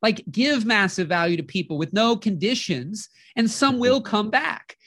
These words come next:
But the difference is you just don't help everybody endlessly for free. You, you set a boundary and you give them massive value. And if that's all they need, great. But if they want more consistently, then that's where you can charge. And you start to create a container like that. But that,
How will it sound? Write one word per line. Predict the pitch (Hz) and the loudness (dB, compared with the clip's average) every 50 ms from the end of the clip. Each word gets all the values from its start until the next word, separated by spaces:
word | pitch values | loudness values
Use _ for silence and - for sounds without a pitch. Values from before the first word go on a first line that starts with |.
| _ _ _ | _ _ _
But | - 254 247 - | 0 0 2 2
the | 226 | 0
difference | 180 160 233 277 - 294 269 220 - | 0 0 0 0 0 0 -2 -2 0
is | 214 202 208 180 | 2 2 2 4
you | 208 226 | 2 2
just | - 233 247 226 226 - | 2 0 -2 -4 -2 -4
don't | 233 220 214 - | -4 -4 -6 -4
help | 160 214 233 220 226 - _ - | -2 -2 -2 -2 -2 -6 _ 0
everybody | 190 226 277 254 240 240 220 175 147 196 190 190 175 190 202 208 - | 0 0 0 0 -2 -2 -2 0 0 0 0 0 -2 -4 -6 -8 -8
endlessly | 254 262 277 294 277 240 208 180 - - - 165 160 160 175 | -8 -6 -6 -4 0 0 0 0 -2 -6 -8 -8 -6 -6 -8
for | - - 214 214 | -8 -8 -8 -8
free. | - - - 269 302 294 196 123 104 - _ _ _ _ - - - _ _ | -8 -8 -8 -6 -6 -6 -6 -8 -10 -12 _ _ _ _ -20 -20 -20 _ _
You, | - 214 226 | 0 2 2
you | 226 208 220 220 | 4 4 4 2
set | - - - - 226 220 | 2 0 0 2 2 2
a | 226 196 | 2 2
boundary | 175 226 226 254 294 302 233 180 156 147 | 2 2 2 2 0 0 -2 -4 -4 -4
and | 147 160 | -4 -6
you | 185 165 | -4 -2
give | 180 220 208 | 0 0 0
them | 175 202 185 | 0 -2 -2
massive | 180 180 196 220 233 226 - 254 | 0 0 0 0 0 0 -4 -2
value. | 190 208 196 196 196 202 202 202 | 0 0 0 0 0 0 -2 -2
And | 180 160 | -4 -4
if | 143 | -4
that's | - 233 247 240 - | -2 -2 -2 -2 -4
all | 247 233 226 | -4 -4 -4
they | 226 214 | -4 -6
need, | 202 208 208 202 180 | -6 -6 -6 -8 -8
great. | _ - 131 131 156 143 120 113 - _ _ _ _ _ _ _ _ _ _ _ _ | _ -12 -8 -4 -4 -4 -4 -6 -8 _ _ _ _ _ _ _ _ _ _ _ _
But | 175 202 | -6 -4
if | 220 214 | -2 0
they | 233 226 | 0 0
want | 220 226 233 208 190 | 2 2 0 0 0
more | 208 254 285 277 262 247 233 226 | 0 2 4 4 4 4 2 0
consistently, | 233 - 202 202 185 - - - 285 269 - - - 185 - _ - 139 123 147 220 254 254 _ _ _ _ _ _ _ _ _ _ - - _ - | -4 -6 -6 -6 -6 -8 -8 -8 -8 -8 -8 -8 -10 -12 -12 _ -8 -8 -6 -4 -6 -6 -8 _ _ _ _ _ _ _ _ _ _ -20 -20 _ -12
then | 269 | -8
that's | 254 196 190 - | -6 -4 -4 -4
where | - 202 | -2 -2
you | 196 | -2
can | - - 185 | -2 -4 -4
charge. | - - 262 294 196 127 131 139 - 170 | -2 0 0 0 0 -2 -4 -6 -6 -6
And | |
you | 175 170 | -6 -4
start | - - 202 185 | -2 0 -2 -2
to | - 185 | -2 -4
create | - - 208 185 175 | -6 -2 -2 0 0
a | 165 | -2
container | 202 185 170 - 220 226 233 226 | -4 -6 -6 -4 -2 -2 0 0
like | 190 156 143 139 | -2 -2 -4 -4
that. | - 135 139 | -4 -6 -6
But | - - - | -4 -2 0
that, | 262 277 302 - | 0 0 0 -2